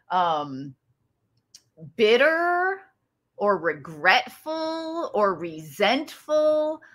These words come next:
I, I don't want any of that. You know, that's not, to me, that's not what belongs in a relationship. Passion and love and desire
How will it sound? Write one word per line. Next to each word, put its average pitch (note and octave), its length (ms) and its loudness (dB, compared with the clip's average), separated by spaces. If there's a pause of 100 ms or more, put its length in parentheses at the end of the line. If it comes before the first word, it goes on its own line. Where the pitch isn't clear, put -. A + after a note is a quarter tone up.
(260)
I, D#4+ 760 4 (600)
I C4 120 6
don't G4+ 160 2
want B3+ 200 4
any C4+ 240 -2
of C#4 120 -4
that. - 360 0 (520)
You A#3 80 -4
know, C4 80 2
that's B3 280 4
not, D#4+ 320 2
to C#4+ 80 -6
me, C#4+ 160 -2
that's D4+ 260 2
not B3+ 280 0
what A3+ 160 -4
belongs G#3+ 580 -2
in G#3 140 -4
a G3 60 -4
relationship. F3 1080 -6 (720)
Passion C4+ 840 0 (140)
and G3 380 -6
love G#3+ 680 2
and G3+ 180 -6
desire F#3+ 840 0